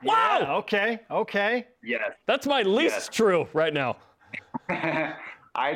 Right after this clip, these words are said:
Speaker 3: think that's the most true for me. W-, what they did in that Baylor game was so impressive to me. There were a lot of question marks coming out of Oklahoma State, but I just thought they, they responded so well. And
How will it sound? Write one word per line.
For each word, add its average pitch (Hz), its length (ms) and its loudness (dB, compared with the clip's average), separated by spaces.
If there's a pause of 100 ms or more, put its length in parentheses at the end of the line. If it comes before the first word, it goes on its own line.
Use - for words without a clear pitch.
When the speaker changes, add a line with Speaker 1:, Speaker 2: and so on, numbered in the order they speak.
Speaker 3:
think 160 240 -2
that's 156 320 -4
the 156 100 -4
most 156 380 -2
true 151 180 -2
for 151 100 -4
me. 143 300 -2 (280)
W-, - 220 -8
what 143 380 -2
they 208 160 2
did 160 320 0
in 151 140 0
that 143 240 -2
Baylor 147 360 0
game 151 460 -2
was 135 260 -4 (120)
so 196 300 0
impressive 147 560 -2
to 131 100 -10
me. 117 160 -4
There 175 160 0
were 180 100 2
a 147 60 0
lot 151 220 0
of 143 60 -4
question 139 400 -4
marks 123 540 -4 (140)
coming 135 300 -2
out 127 180 -2
of 123 100 -2
Oklahoma 123 460 -2
State, 123 320 -6
but 117 100 -2
I 135 140 -2
just 131 160 -8
thought 131 260 -4
they, 127 260 -2 (460)
they 139 160 0
responded 127 760 -2
so 135 260 -2
well. 131 560 0
And 117 460 -4